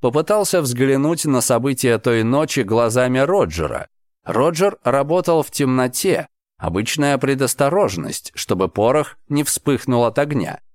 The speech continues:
И небольшая помеха, поскольку дело было самое простое, растирать порох в ступке и ссыпать в мешок. По звуку и по ощущению пестика под рукой он мог определить, что порох истерт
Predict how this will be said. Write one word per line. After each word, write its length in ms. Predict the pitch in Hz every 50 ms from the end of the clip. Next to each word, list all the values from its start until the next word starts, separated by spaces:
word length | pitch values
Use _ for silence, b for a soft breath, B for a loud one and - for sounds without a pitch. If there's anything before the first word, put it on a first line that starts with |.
| _ _ _ _ _
И 240 | - 220 233 208 -
небольшая 720 | 160 165 175 170 165 160 160 147 - - 180 170 165 156 147
помеха, 720 | - 156 156 160 185 214 240 190 - - - 90 82 78
поскольку 560 | - 92 92 - - - 104 101 - - 104
дело 320 | 95 107 120 123 117 113
было 280 | 107 107 123 120 117 -
самое 420 | - - 127 120 123 123 120 117
простое, 720 | 107 - 117 113 110 - - - 180 196 202 190 185 156 - _ _ _ _ _
растирать 680 | - 139 139 135 - - - 170 180 190 185 - - -
порох 420 | - 180 185 180 170 156 - - -
в 120 | 143 -
ступке 560 | - - - - 180 185 - - - 160 156
и 200 | 147 - 135 135
ссыпать 640 | 123 - - - - 151 135 - - 131 123 - -
в 140 | 135 120 135
мешок. 520 | 156 165 160 - - - - - - - - _ _ _ _ _ _ _ _ -
По 100 | 165 175
звуку 600 | 165 175 202 240 262 226 135 - - 90 85 87
и 220 | - 104 110 117
по 180 | 110 - 117 117
ощущению 760 | 110 101 - - 123 - - - 143 131 131 131 127 127 123
пестика 560 | - - 208 220 - - - 185 - 180 160
под 160 | - 156 147
рукой 420 | 156 151 143 - - 165 165 160 -
он 160 | - 165 185 190
мог 380 | 208 226 240 226 131 87 -
определить, 600 | 92 87 - 95 92 90 87 82 82 98 120 143 156
что 240 | - - 135 110
порох 440 | 95 - 113 117 123 117 110 - - -
истерт 540 | 107 104 - - - 131 135 135 - -